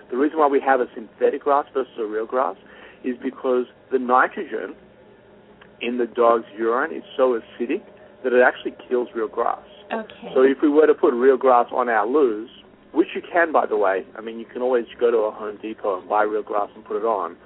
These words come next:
Speaker 2: Mm-hmm.
Speaker 1: uh, we find that the maintenance aspect of it is just going to be, uh, beyond convenient. Um,
Speaker 2: Okay.
Speaker 1: and so with the synthetic grass, you don't have to water it. <laughs> You don't, it doesn't die,
Speaker 2: Mm-hmm.
Speaker 1: and, uh, the maintenance is very low.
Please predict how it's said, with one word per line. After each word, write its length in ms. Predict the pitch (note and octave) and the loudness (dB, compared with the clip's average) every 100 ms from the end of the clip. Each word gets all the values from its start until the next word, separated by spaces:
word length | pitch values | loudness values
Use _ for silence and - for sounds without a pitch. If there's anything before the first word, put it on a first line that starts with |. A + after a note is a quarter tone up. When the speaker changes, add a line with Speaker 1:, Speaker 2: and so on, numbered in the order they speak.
| - | -16
Speaker 2:
Mm-hmm. 380 | C#4+ C#4 B3+ - | -14 -12 -12 -4
Speaker 1:
uh, 280 | A2 G#2+ | -2 -2
we 260 | G2+ A#2 D#3 - | -2 0 0 0
find 340 | A2+ A2 A2 - | 2 2 0 -6
that 140 | A2+ | -8
the 60 | A2+ | -6
maintenance 440 | G#2+ A#2+ C3+ B2+ - | -4 -4 -4 -10 -4
aspect 460 | B2 - - C3+ D3 | -4 -4 -6 -4 -4
of 140 | D3 | -4
it 180 | F3+ - - - _ | -4 -6 -12 -20 _
is 200 | B2 B2 A2 | -6 -6 -6
just 160 | - - | -12 -2
going 180 | B2 A2+ | -2 0
to 80 | G#2+ | 0
be, 380 | G2+ G2 G2 G2+ | 0 0 -2 -2
uh, 260 | F#2+ G2 F#2+ - | -2 -2 -4 -12
beyond 520 | A#2 A#2 A2+ A2 A2 - - - | -4 0 2 0 -4 -18 -20 -18
convenient. 560 | A#2+ A2 G#2+ A#2+ G3+ C4 - - - - | -16 -8 -6 -6 -10 -12 -18 -20 -20 -10
Um, 120 | A3+ | -4
Speaker 2:
Okay. 120 | G3+ - | -4 -4
Speaker 1:
and 100 | G2+ - | -10 -2
so 120 | B2 | -2
with 160 | A#2+ A#2+ | 0 -4
the 80 | A#2+ | -6
synthetic 380 | C3 B2+ G3+ F#3+ | -8 -2 0 0
grass, 300 | C#3 C3 C3 - - - - | 2 2 2 -4 -20 -20 -16
you 60 | B2 | 0
don't 160 | C3 | 2
have 160 | C3+ - | 2 -2
to 60 | D#3 | -6
water 380 | B2 B2 B2 B2+ | -2 0 0 -4
it. 80 | - - | -6 -14
<laughs> 100 | C#3+ - - - - | -14 -14 -20 -20 -16
You 80 | - | -8
don't, 260 | A#2+ B2+ B2+ | 0 2 2
it 160 | G#2 - | -2 0
doesn't 320 | B2 C3+ B2+ | -2 -2 0
die, 380 | A#2+ A#2 A#2+ C#3 - - | 4 6 4 0 -10 -14
Speaker 2:
Mm-hmm. 300 | C#4+ C#4 B3+ | -14 -12 -6
Speaker 1:
and, 380 | A#2+ A#2 A2+ | -4 -4 -4
uh, 380 | A2+ G#2+ A2 G#2+ G#2+ | 0 2 4 2 0
the 120 | A#2+ | -4
maintenance 360 | A#2 B2 B2+ A2+ - | -2 -4 -4 -12 -12
is 140 | A2 G#2+ | -12 -6
very 220 | G#2+ G#2 | -4 -4
low. 220 | G2+ F#2 | -4 -8